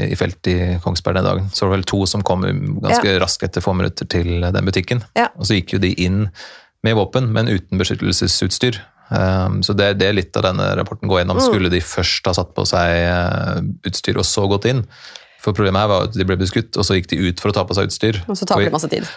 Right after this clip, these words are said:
Speaker 1: og i mellomtiden så gikk han ut en nødutgang som de ikke, de var klar over.
Speaker 2: Så
Speaker 1: De trodde
Speaker 2: mistet de, han
Speaker 1: Ja.
Speaker 2: av syne,
Speaker 1: Ja, de
Speaker 2: og så
Speaker 3: Drepte han fem stykker.
Speaker 2: Ja,
Speaker 1: Ja.
Speaker 2: og så gikk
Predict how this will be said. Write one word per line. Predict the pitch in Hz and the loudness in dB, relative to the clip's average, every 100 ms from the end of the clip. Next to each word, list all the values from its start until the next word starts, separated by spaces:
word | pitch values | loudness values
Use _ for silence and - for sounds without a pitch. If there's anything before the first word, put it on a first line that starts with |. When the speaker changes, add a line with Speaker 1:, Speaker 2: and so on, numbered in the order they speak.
| - | -2
Speaker 1:
og | 113 | 0
i | |
mellomtiden | 107 95 92 95 | 2 2 2 0
så | 90 104 | 0 2
gikk | 92 95 - | 2 0 0
han | 95 | 0
ut | 92 - | 0 0
en | 92 92 | 0 0
nødutgang | 95 - 95 101 98 | 0 -2 -4 -2 -4
som | 101 | -2
de | 98 | -2
ikke, | - 101 98 101 | -2 -2 0 0
de | 95 | 0
var | 87 | 0
klar | 92 90 | 0 0
over. | 90 | 0
Speaker 2:
Så | 95 - 220 | -2 -2 0
Speaker 1:
De | 214 | 2
trodde | 202 196 | 2 0
Speaker 2:
mistet | |
de, | 202 196 | 0 0
han | 180 | 2
Speaker 1:
Ja. | 185 | 0
Speaker 2:
av | 190 | 0
syne, | - 185 175 | 0 0 2
Speaker 1:
Ja, | 220 233 | 0 -2
de | - | -2
Speaker 2:
og | - | -2
så | - 208 196 190 185 - - - | 0 0 2 0 -2 -6 -8 0
Speaker 3:
Drepte | 214 196 | 0 2
han | 165 | 0
fem | 165 151 | 0 0
stykker. | - - - - | -2 -4 -2 0
Speaker 2:
Ja, | 185 - - | 0 -2 -8
Speaker 1:
Ja. | - | -6
Speaker 2:
og | 220 | -2
så | |
gikk | 233 | -2